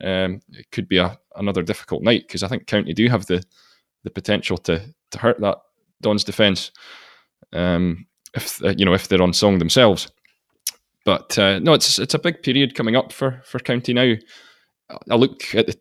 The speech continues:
two games that follow that doubleheader, and, you know, they've, they've got Dundee and Livingston, which all of a sudden become pretty crucial to,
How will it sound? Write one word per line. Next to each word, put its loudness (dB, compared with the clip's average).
two 4
games 4
that -8
follow 4
that -2
doubleheader, 2
and, -4
you -10
know, -4
they've, -6
they've -8
got -8
Dundee 4
and 2
Livingston, 0
which -4
all -2
of 2
a 0
sudden 0
become -2
pretty -6
crucial 2
to, 2